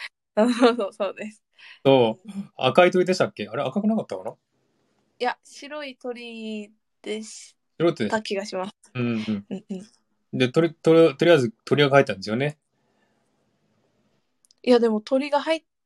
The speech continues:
Speaker 1: 入っ-、入ってないかもしれません。
Speaker 2: いや、多分、
Speaker 1: 入ってるかな？
Speaker 2: ありますよ。うん、自分も記憶あるんで。
Speaker 1: あ、ありますか？
Speaker 2: うん、あります、あります。
Speaker 1: あー。
Speaker 2: なので、プルタっていうのは燃えるような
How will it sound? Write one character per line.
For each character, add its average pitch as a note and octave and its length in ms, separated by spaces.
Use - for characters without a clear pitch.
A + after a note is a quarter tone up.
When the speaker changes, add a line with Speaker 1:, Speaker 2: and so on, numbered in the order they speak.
Speaker 1:
入 F4+ 240
っ-、 - 60
入 F#4 220
っ - 20
て C#4 140
な A3 120
い A3 60
か G#3 100
も G3 80
し G#3+ 100
れ F#3+ 100
ま F#3+ 120
せ F#3+ 180
ん。 F3+ 40
Speaker 2:
い - 40
や、 E3+ 140
多 G#3 140
分、 E3 120
Speaker 1:
入 D4 80
っ - 60
て A3 100
る F#3 120
か F#3 200
な？ F3+ 100
Speaker 2:
あ C#3 60
り D3+ 60
ま E3+ 100
す - 140
よ。 G2 100
う A#2+ 60
ん、 A2+ 80
自 A2+ 140
分 D#3+ 100
も D3 80
記 - 140
憶 D3+ 160
あ C#3 60
る B2 80
ん G2+ 80
で。 A#3 80
Speaker 1:
あ、 A3 100
あ A3 60
り A#3 100
ま B3+ 100
す - 120
か？ G3+ 200
Speaker 2:
う A3 60
ん、 A3 60
あ A#2+ 40
り B2 80
ま B2 140
す、 - 80
あ - 20
り G3+ 60
ま G#3+ 60
す。 - 20
Speaker 1:
あ G#3+ 480
ー。 - 640
Speaker 2:
な C3 60
の B2 60
で、 A#2+ 80
プ - 160
ル F#3 100
タ E3+ 140
っ D#3+ 60
て - 120
い - 20
う A#2+ 40
の A#2 40
は B2 160
燃 E3+ 80
え - 20
る G3 80
よ G#3 100
う F3+ 40
な A#2 200